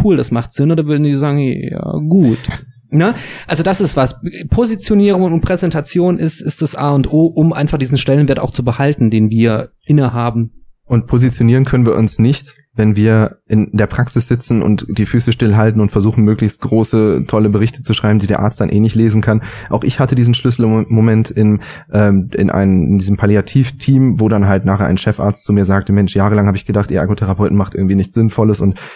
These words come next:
Speaker 2: dreht ein paar Klötzchen um.“ Und, äh, es, ihre Meinung ist mir unglaublich wichtig oder die Meinung ihres Berufsfelds.
Speaker 1: Ja.
Speaker 2: Ich wusste gar nicht, dass es sowas gibt. Das ist ja toll. Das verbindet ja auch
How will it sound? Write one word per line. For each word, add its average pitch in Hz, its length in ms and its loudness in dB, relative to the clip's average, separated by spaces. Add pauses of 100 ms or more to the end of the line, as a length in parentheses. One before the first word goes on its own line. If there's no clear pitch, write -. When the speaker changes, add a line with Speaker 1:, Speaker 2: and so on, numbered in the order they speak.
(120)
Speaker 2:
dreht 110 200 0
ein 107 60 -2
paar 107 140 0
Klötzchen 117 380 -2
um.“ 123 220 0 (200)
Und, - 220 0
äh, 92 200 2
es, 95 240 -4
ihre 101 160 0
Meinung 98 300 2
ist - 120 -4
mir 107 100 0
unglaublich 104 520 0
wichtig 98 360 0
oder 92 120 2
die 87 100 0
Meinung 101 280 2
ihres 95 220 -2
Berufsfelds. 120 640 0
Speaker 1:
Ja. 90 60 -4
Speaker 2:
Ich 85 80 -6
wusste 120 260 -2
gar 104 160 0
nicht, 113 200 0
dass 113 160 -2
es 117 80 -4
sowas 113 340 0
gibt. 123 200 -6
Das - 120 0
ist - 140 -6
ja 101 100 0
toll. - 280 -2
Das - 100 -2
verbindet 170 520 0
ja - 120 -2
auch - 160 -4